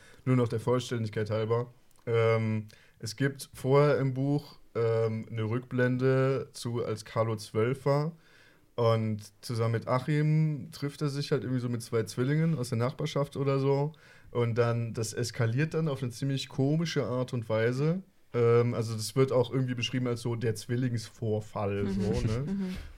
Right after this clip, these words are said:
Speaker 1: Ähm,
Speaker 2: Zwillingsaffäre, sagt er,
Speaker 1: ja.
Speaker 2: glaub ich, sogar, ja.
Speaker 1: Ja,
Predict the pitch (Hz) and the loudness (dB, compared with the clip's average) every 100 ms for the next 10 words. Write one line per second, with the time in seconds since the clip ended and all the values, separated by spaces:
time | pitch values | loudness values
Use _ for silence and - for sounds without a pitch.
0 | - - 110 107 107 247 254 185 185 226 | -2 2 4 2 2 4 2 0 -2 0
1 | 247 190 175 170 127 120 120 120 180 180 | 2 0 -2 -2 0 2 2 0 -2 -8
2 | 175 180 165 180 185 117 117 120 | -12 -10 -10 -8 -2 0 0 -2